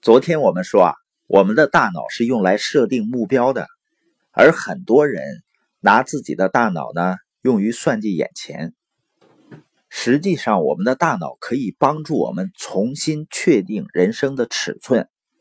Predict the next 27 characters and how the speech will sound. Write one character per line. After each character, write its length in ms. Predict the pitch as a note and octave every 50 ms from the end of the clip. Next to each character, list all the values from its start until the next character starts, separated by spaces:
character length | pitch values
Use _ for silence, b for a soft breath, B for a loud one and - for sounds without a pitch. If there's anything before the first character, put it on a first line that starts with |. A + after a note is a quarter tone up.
| _ _ _ _ _ _ _ _ _ _ _ _ _ _ _ _ _
我 160 | - A2 C3
可 140 | C#3+ E3 F3
以 100 | E3+ E3+
把 160 | - F#2 E3+
将 220 | E3+ - D#3 D3+ C#3
来 120 | A#2+ A#2+
拿 200 | A#2 F2 F2+ G#2
过 120 | A2+ A#2
来， 220 | G2 D#2+ D2 C#2 - _ _ _ _ _ _ _ _ -
然 160 | - - -
后 160 | - - F3
把 120 | - F#2+ D#2
它 140 | - B2+ C3
变 240 | - E3+ D#3 C3
得 80 | B2+ B2
更 280 | - - F3+ B2+ G2+ D#3+
大。 180 | - G2 F2+ - _ _ _ _ _ _ _ _ _ _ _ _ _ _ _ _ _ _ _ -
我 120 | A2 C3+
也 160 | F3 F3 C#3 G2
可 140 | - -
以 140 | - F3 F3
把 160 | - G2+ E2
将 200 | - - C3 C#3
来 140 | C3 A#2 G#2+
拿 220 | G#2+ G2 - F2 G#2
过 120 | C3 A#2+
来， 200 | F#2 C2 -